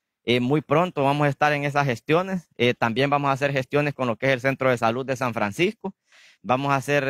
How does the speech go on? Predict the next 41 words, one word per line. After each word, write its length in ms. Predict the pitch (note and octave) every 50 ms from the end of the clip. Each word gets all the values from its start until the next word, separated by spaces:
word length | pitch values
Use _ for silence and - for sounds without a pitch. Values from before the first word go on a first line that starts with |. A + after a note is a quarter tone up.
| B2+
eh, 380 | F2+ A#2+ B2 A#2+ A#2+ A#2+ A#2 A2
gestiones 440 | A#2 B2 A2 _ C3 C3+ C#3 D3 C#3+
con 160 | - C3 B2
lo 80 | A#2+ A2
que 100 | - C#3+
es 100 | C#3+ C3+
aquí 280 | C3+ A#2 - - C#3+ C#3+
en 100 | C#3 B2+
el 80 | A#2
Centro 240 | - C3 C3 B2+ C3+
de 60 | C3
Salud 180 | B2+ B2+ C#3 C#3+
de 60 | C#3
Río 240 | C3+ C3 C#3 C#3+ C#3+
Lindo, 300 | D#3 E3+ F3 F3 F#3 F#3 - _ _ _ _ _ _ _ _ _ _ _
también 280 | B2 A#2+ A#2 C3 C3+
con 140 | - D3 C#3+
las 120 | C#3 C3 A#2+
escuelas 400 | A#2 - - D3 D3+ D#3 C#3+ D3
y 60 | B2+
colegios. 600 | - B2+ C3 C#3+ E3 F3+ F3+ F3 F3 F3 - - _
Eh, 280 | - A#2+ B2 A#2+ A#2 A2+
no 180 | A#2+ C3 D3 D#3+
es 140 | D#3+ D3+ D3
una 160 | D3+ D3 C#3
tarea 320 | - C3+ C3+ D3 D3 C#3
fácil, 360 | - D#3 E3 F#3 F3+ F3+ E3+ -
pero 200 | - C3+ B2 B2
sabemos 300 | - A#2 A#2+ C3+ D3+ D3
que 100 | - C3+
con 180 | - C3 C3 A#2
paciencia 520 | - B2+ A#2+ C3+ D#3 E3+ F3+ F3 E3 C#3+
vamos 260 | C3+ C#3 C#3+ C#3 C3+
a 60 | C3+
lograr 420 | C3 B2+ B2 B2 C3 D3 E3+ F#3 - _ _ _ _ _ _ _ _ _ _ _
que 280 | - C#3+ D3 D#3+ E3+ -
todos 260 | - D3+ D3 D3+ D#3
los 120 | D3+ D3 C3+
sectores 380 | C#3+ B2 - C#3 C#3 C#3+ C3
sean 220 | - C#3 C3+ C3+ C3+
apoyados. 640 | C3 - - C#3+ D#3+ F3+ F3+ E3 A#2+ G2 F2+ -